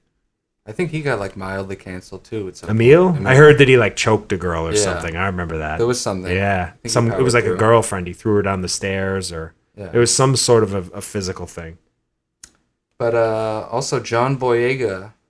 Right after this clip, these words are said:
Speaker 1: who was Finn in the new Star Wars movies, the, he's revealed that Star Wars is racist, and him and Kelly Marie Tran were sidelined because of racism.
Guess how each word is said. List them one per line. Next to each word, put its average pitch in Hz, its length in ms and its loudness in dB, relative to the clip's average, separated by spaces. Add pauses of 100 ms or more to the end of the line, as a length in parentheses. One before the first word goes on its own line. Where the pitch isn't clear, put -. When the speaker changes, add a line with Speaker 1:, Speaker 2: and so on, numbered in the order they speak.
(160)
Speaker 1:
who 107 180 -10
was 104 340 -2
Finn 123 640 -4 (100)
in 95 220 -10
the 95 240 -8
new 104 140 -8
Star 110 280 -4
Wars 95 300 -4
movies, 92 540 -20 (840)
the, 104 640 -4
he's 131 180 -10
revealed 131 240 -2
that 120 80 -2
Star 127 340 0
Wars 143 280 2
is 123 100 -12
racist, 113 680 -2 (420)
and 101 140 -12
him 120 160 -4
and 117 120 -4
Kelly 123 280 -4
Marie 120 260 0
Tran 123 380 -4
were 113 80 -2
sidelined 117 760 -4
because 127 640 -8
of 113 540 0
racism. 107 460 -6